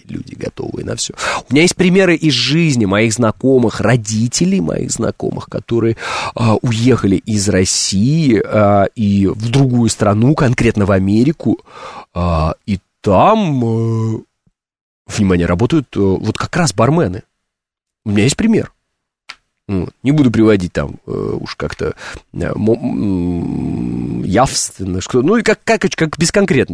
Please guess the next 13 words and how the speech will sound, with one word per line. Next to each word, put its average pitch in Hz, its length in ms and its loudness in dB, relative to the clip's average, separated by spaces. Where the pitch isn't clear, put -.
без 131 220 -2
конкретики. - 500 0
Ну, 220 220 0
есть 143 420 -2
пример 104 440 -4
вот - 80 -20
такой. - 320 -6
А, 104 520 0
я 120 400 4
не 117 260 2
понимаю 143 480 -2
этого 107 160 -8
человека. - 420 -8